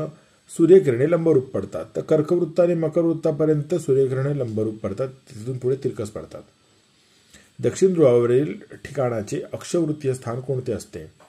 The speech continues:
तर नव्वद अंश दक्षिण अक्षवृत्त. खालील विधाने तपासा, अयोग्य विधाने दुरुस्त करून पुन्हा लिहा. एखाद्या ठिकाणाचे स्थान सांगताना फक्त रेखावृत्ताचा उल्लेख केला तरीही चालतो, तरी अयोग्य आहे, कारण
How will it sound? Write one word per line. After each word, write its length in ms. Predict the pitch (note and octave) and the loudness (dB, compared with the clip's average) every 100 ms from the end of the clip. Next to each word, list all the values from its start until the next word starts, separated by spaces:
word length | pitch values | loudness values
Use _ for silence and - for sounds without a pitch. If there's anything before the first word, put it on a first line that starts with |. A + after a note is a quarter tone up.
| _ _ - _ - | _ _ -20 _ -4
तर 100 | C#3 | -2
नव्वद 400 | A#2 G#2+ B2 C3+ | 0 0 2 2
अंश 300 | C3 B2+ D3 | 2 0 -2
दक्षिण 400 | B2+ A2 - C3 | -2 -4 -4 -8
अक्षवृत्त. 520 | G#2 G#2+ F#2+ G2 - - _ _ _ _ _ _ _ _ _ - _ _ _ _ | -6 -6 -8 -10 -18 -20 _ _ _ _ _ _ _ _ _ -20 _ _ _ _
खालील 240 | F3+ A3+ | 4 4
विधाने 240 | F3 D3+ D#3+ D3 | 6 4 2 0
तपासा, 320 | B2+ A#2+ D#3 - | -2 -2 -2 2
अयोग्य 320 | B2+ C3+ D3+ | 2 4 2
विधाने 300 | B2 A#2 D3 | 2 0 -2
दुरुस्त 320 | G#2+ G#2 D3 B2+ | -2 -2 -4 -4
करून 160 | A2 | -4
पुन्हा 320 | A#2+ F#2+ F#2+ G2+ | -6 -8 -6 -6
लिहा. 180 | E2 D2+ _ _ _ _ _ _ _ _ _ | -8 -14 _ _ _ _ _ _ _ _ _
एखाद्या 340 | C3 A#2 D3+ G3 | -6 -2 2 4
ठिकाणाचे 440 | E3+ E3 D#3 D#3+ | 4 4 2 0
स्थान 300 | D3 C#3 C#3 | 0 2 2
सांगताना 420 | D3 C#3 C3+ C3+ | 0 0 0 -2
फक्त 200 | B2+ D3 | -2 2
रेखावृत्ताचा 680 | D#3+ B2+ C#3+ D#3 D3+ D3 D#3+ | 4 4 2 0 0 -2 2
उल्लेख 300 | C#3+ G#2+ B2+ B2+ | 2 4 2 2
केला 240 | G2+ A2+ C3 A#2+ | -2 -2 -4 -6
तरीही 260 | G#2 A#2+ | -6 -6
चालतो, 600 | D3 G2 F#2 - G2+ - - | -6 -8 -8 -8 -8 -8 -8
तरी 120 | D3+ | -8
अयोग्य 440 | - A#2+ D3+ D#3+ C#3+ | 0 6 6 6 4
आहे, 100 | G2 | 4
कारण 260 | G#2 A2 | 0 -4